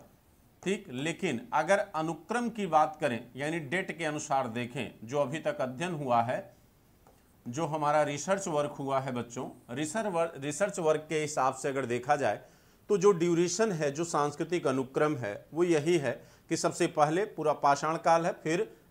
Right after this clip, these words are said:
कांस्य काल है, फिर ताम्र पाषाण काल। लेकिन इसको वैज्ञानिक तरीके से अगर डिफाइन किया जाए, यानी वैज्ञानिक तरीके से अगर इसके कालक्रम को निर्धारित किया जाए, तो हम इस तरह के निर्धारित कर सकते हैं। देखिए कैसे, क्योंकि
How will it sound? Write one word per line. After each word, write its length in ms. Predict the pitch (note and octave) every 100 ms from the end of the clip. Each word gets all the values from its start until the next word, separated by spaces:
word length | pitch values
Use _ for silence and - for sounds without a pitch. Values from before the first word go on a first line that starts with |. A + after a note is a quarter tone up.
| _
कांस्य 300 | C#3+ D3+ E3
काल 220 | E3 E3 E3
है, 120 | G3+
फिर 220 | - F#3 -
ताम्र 220 | D3 C#3
पाषाण 420 | C#3 B2+ B2 B2 G#2+
काल। 160 | - - -
लेकिन 340 | B2+ C#3 E3+
इसको 220 | D3+ - C#3+
वैज्ञानिक 580 | C3 B2 C#3 E3 F#3
तरीके 340 | D3+ C3+ B2 C3+
से 140 | C#3
अगर 160 | B2+ B2+
डिफाइन 420 | B2 A#2+ B2+ C3
किया 200 | B2 A2
जाए, 240 | G#2 B2 - - _ -
यानी 180 | C3+ C#3+
वैज्ञानिक 560 | C3 B2+ C3+ D3 F3
तरीके 360 | D#3 C3+ A#2+ C#3+
से 100 | C#3
अगर 160 | C3 C3
इसके 200 | B2+ B2
कालक्रम 500 | B2 B2 B2 C#3 C#3
को 120 | C3
निर्धारित 520 | A#2+ A2+ C3 D#3 E3
किया 220 | C3 A2
जाए, 200 | G#2 D3+ - _ -
तो 60 |
हम 240 | F3+ A#3+ G#3+
इस 160 | - E3+
तरह 180 | D#3
के 140 | D#3 E3+
निर्धारित 460 | D#3 B2+ B2+ C3
कर 140 | B2+ A2+
सकते 340 | A#2 - B2
हैं। 200 | G2+ E2+ -
देखिए 280 | B2 B2 A2
कैसे, 520 | - B2+ B2 G#2+ - - - _ _ _ _ _ _ _ _ _ _ _ _ _ - - _ _ _ _ _ _ _ _ _ _ _
क्योंकि 640 | G3 F#3+ A3 A#3 A#3+ B3